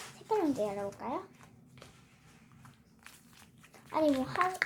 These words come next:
하려면 바로 뜯어야 돼. 잠시 뜯고 나중에 할게요. 이거는 뜯고 나중에 끼울게요. 양손 다 할게요. 양손 다 뺄게요. 어차피 지금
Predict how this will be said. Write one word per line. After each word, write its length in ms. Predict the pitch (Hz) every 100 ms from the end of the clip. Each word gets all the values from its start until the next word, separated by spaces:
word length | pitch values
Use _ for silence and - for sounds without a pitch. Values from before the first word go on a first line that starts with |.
| - -
하려면 480 | 392 370 381 349 285
바로 320 | - 240 277
뜯어야 400 | 269 330 339 269 233
돼. 160 | 247 - _ _ _ _ _ - - - - - _ - _ - -
잠시 340 | - 254 269 -
뜯고 240 | 359 -
나중에 420 | 277 247 269 294 269
할게요. 440 | 240 - 247 294 285
이거는 400 | 247 247 262 339 - - - - -
뜯고 260 | 392 392 415
나중에 460 | 311 311 392 381
끼울게요. 720 | 392 381 381 339 330 349 415 - _ - - _ - - - _ - - _ - - - 208
양손 360 | 247 277 285
다 100 | 254
할게요. 560 | 214 233 - 208 185 - - - -
양손 220 | 247 269
다 180 | 247 226
뺄게요. 340 | 285 277 202 214 - - - - - _ - _ _ -
어차피 600 | 226 240 - 247 220 - _ - - - _ - - - - -
지금 420 | 226 233 233 -